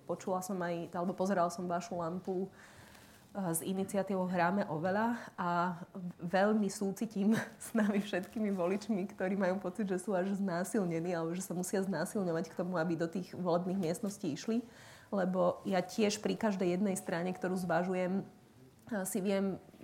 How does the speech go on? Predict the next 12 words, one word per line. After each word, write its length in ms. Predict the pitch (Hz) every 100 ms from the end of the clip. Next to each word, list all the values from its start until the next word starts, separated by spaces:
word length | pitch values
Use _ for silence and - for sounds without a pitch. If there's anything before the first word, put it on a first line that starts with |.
| - - 202 - - - -
vytvoriť 480 | 190 180 226 196 190
veľmi 320 | 190 196 180 180
dlhý 260 | 196 202 175
zoznam 320 | 180 196 175
toho, 240 | 180 185
že 80 | 180
prečo 400 | 165 175 - 160
ich 120 | 156
nevoliť 580 | 180 151 156 165 - -
a 20 |
prečo 320 | - 165 -
by 80 | 175